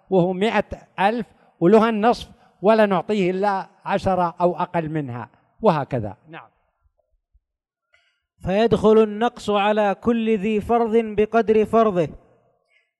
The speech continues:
Speaker 2: كما تصنع في الوصايا الزائدة على الثلث،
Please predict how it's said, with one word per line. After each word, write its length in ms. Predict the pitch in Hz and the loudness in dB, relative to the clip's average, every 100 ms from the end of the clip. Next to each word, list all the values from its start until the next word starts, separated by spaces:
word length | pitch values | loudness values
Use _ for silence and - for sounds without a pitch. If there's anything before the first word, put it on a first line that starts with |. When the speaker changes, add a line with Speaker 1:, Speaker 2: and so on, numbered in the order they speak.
| - | -4
Speaker 2:
كما 400 | 202 220 220 202 | -2 0 0 0
تصنع 600 | 233 226 - 220 208 208 | 2 0 -2 0 2 2
في 120 | 220 | 2
الوصايا 720 | 226 214 208 - 233 233 226 | 4 6 4 4 2 4 2
الزائدة 800 | 208 170 214 214 220 220 214 214 | 0 0 2 2 2 0 0 0
على 220 | 202 220 | 0 0
الثلث، 540 | 202 - 226 214 - | 0 4 6 6 4